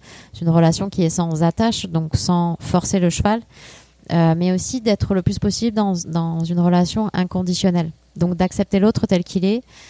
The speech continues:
de ne pas, euh, projeter toutes mes attentes sur lui, euh, d'avoir une relation qui est épanouissante pour les deux, et ça,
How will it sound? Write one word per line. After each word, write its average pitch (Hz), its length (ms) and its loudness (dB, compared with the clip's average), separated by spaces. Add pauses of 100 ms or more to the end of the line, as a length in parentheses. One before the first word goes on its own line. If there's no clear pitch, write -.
(280)
de 175 80 -2
ne 170 100 -4
pas, 196 440 2
euh, 156 220 0
projeter - 360 -2
toutes - 160 -2
mes 175 240 -2
attentes 190 340 0
sur 175 220 2
lui, 196 320 0 (560)
euh, 156 480 0
d'avoir 170 320 0
une 202 100 0
relation 180 300 2
qui 202 140 -2
est - 120 -4
épanouissante 185 640 -2
pour - 160 -2
les 170 140 2
deux, 226 400 4
et 160 100 0
ça, 214 320 0